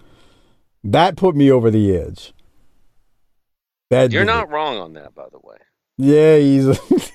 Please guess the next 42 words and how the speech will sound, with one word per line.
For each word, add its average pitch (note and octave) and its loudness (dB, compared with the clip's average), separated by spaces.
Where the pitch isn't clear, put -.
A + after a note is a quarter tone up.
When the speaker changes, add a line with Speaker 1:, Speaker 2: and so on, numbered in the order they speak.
Speaker 1:
<laughs> - -20
he's - -2
a D#4 2
soft - -6
pillow B2 -4
Speaker 2:
Dude, D3+ -6
Speaker 1:
garbage, - -12
Speaker 2:
I F#3+ -4
got G#3+ -6
Speaker 1:
man. C#3+ -18
Speaker 2:
mad D3 -12
for C#3 -18
you A#2 -20
when G2+ -20
he C#3 -16
showed C3 -14
up B2+ -12
to G#2+ -18
his A2+ -10
last G#2+ -8
New G#2 -12
Orleans G2 -10
game F#2 -14
in F2 -16
that F2 -12
"That's G2+ -4
All G#2 -4
Folks" F2+ -14
shirt. E2 -20
That's D3 -2
Speaker 1:
What D#2+ -8
a - -20
Speaker 2:
disrespectful. - -14
Speaker 1:
Trash. - -16
Just D3 -4
Speaker 2:
That B2+ -4
is, E2 -8
Speaker 1:
trash. - -20
Speaker 2:
that D3+ -4
is A2 -14
real A#2+ -12
disrespectful. - -18